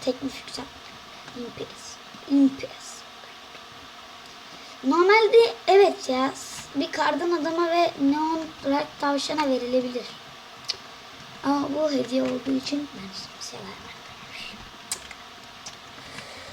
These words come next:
Şuradan gingerbread'lerimizi toplayalım. Ee, şu anda ben, benim hedefim Yeti almak.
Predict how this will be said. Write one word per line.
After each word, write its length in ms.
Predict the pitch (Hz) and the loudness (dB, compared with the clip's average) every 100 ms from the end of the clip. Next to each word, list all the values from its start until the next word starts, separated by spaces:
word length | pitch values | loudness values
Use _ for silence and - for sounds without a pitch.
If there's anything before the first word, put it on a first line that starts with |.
| - | -10
Şuradan 360 | - 262 277 262 | -2 4 4 4
gingerbread'lerimizi 1000 | 269 262 262 269 277 277 269 269 294 - | 4 2 4 8 6 6 4 4 2 -4
toplayalım. 600 | - 254 - 277 262 262 - - - - - - - - - - - - - - - - - - - | -6 -4 2 4 4 0 -6 -14 -16 -16 -16 -18 -18 -18 -18 -18 -20 -20 -18 -18 -16 -16 -18 -10 -4
Ee, 960 | 226 220 220 220 220 220 220 220 214 220 - - - - - - | -2 2 2 2 2 0 0 -2 -2 -4 -10 -18 -18 -18 -14 -2
şu 80 | 277 | 2
anda 540 | 294 294 285 311 311 - | 2 2 4 4 4 4
ben, 180 | 277 285 - 254 | 2 2 -2 0
benim 280 | 269 330 302 | 2 2 2
hedefim 460 | 269 277 320 277 | 2 0 0 2
Yeti 220 | 277 269 | 2 2
almak. 420 | 233 214 220 262 | -2 -4 -4 -6